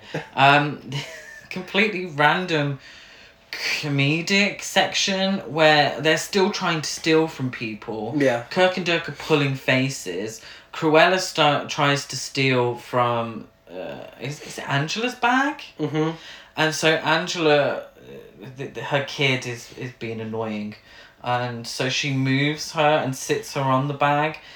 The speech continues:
Speaker 1: and that squashes Cruella's hand, and it's like,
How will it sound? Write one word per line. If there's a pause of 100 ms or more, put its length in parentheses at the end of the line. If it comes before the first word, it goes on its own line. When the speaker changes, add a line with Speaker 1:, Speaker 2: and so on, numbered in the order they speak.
(160)
Speaker 1:
and
that (420)
squashes
Cruella's
hand,
and
it's
like,